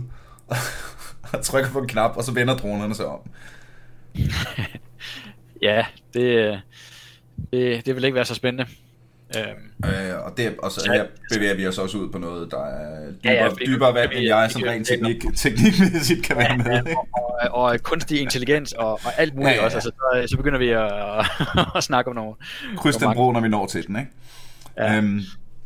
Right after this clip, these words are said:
Speaker 1: føler du, Rea, at... Øh, tror du, du bliver outgunnet en dag?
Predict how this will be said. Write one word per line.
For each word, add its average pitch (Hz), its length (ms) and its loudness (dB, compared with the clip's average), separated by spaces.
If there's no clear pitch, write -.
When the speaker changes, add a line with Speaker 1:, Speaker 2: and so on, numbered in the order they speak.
Speaker 1:
føler 156 320 6
du, 180 140 6
Rea, 208 420 6
at... 123 240 -2
Øh, 110 840 0
tror 139 160 -2
du, 127 120 -2
du 180 120 -2
bliver 110 1080 4
outgunnet 127 500 2
en 104 100 -2
dag? 104 300 -6